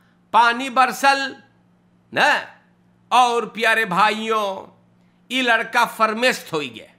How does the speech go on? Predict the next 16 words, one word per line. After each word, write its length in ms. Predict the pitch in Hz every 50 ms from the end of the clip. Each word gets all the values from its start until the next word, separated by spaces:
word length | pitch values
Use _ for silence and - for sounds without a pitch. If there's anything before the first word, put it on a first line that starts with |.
| _ _ _ _ _ _ _ _ _ _ _ _ _ _ _ _ _ _ _ _ -
टेलीफोन 640 | 226 247 - 233 220 - - 254 254 254 254 240 202
से 160 | - 240 240
बरई 420 | 202 220 226 214 226 233 254 254
करे 340 | - 175 - 247 240 240 233
के 180 | 233 - 220 202
नामुमकिन 920 | 185 185 208 240 247 240 247 247 247 254 254 254 208 - 262 262 262 262
रहा। 300 | 254 254 214 240 269 285 - - - - _ _ _ _ _ _ _ _ _ _ _ _ 226
ई 540 | 240 247 247 240 233 233 220 208 185 - _ _ _ _ -
फर्दवाल 540 | - 226 233 202 196 220 233 254 277 277 254
हो 120 | 220 233 262
गए 320 | 269 233 262 262 254 233
कि 160 | - - 214
सब 300 | 202 - 208 190 - _
तलाश 460 | - 196 202 226 269 277 262 - -
करे 240 | - 269 262 262 269
लगल 540 | 269 262 269 262 277 277 277 285 277 254 208